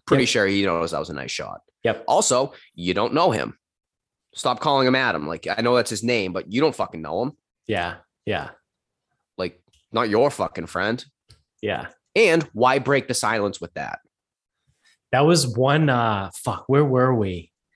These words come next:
Speaker 1: Well, then on eleven, this was the second one I noticed. Max Homa's walking down the hill, didn't hit a very good shot.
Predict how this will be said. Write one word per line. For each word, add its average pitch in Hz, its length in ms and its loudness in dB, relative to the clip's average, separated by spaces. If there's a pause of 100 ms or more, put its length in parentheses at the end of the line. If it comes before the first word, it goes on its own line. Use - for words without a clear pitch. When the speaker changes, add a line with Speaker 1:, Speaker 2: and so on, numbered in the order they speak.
(180)
Speaker 1:
Well, 110 120 2
then 127 120 4
on 123 120 2
eleven, 101 680 0 (720)
this 107 140 -2
was 101 100 -4
the 85 80 -10
second 117 360 0
one 92 120 0
I 85 60 0
noticed. 82 500 -4 (760)
Max 147 220 0
Homa's 139 300 2
walking 110 280 4
down 113 180 2
the 104 80 0
hill, 92 400 -2 (340)
didn't 123 220 0
hit 110 120 -2
a 98 60 -2
very 87 200 -2
good 82 160 -10
shot. 87 380 -2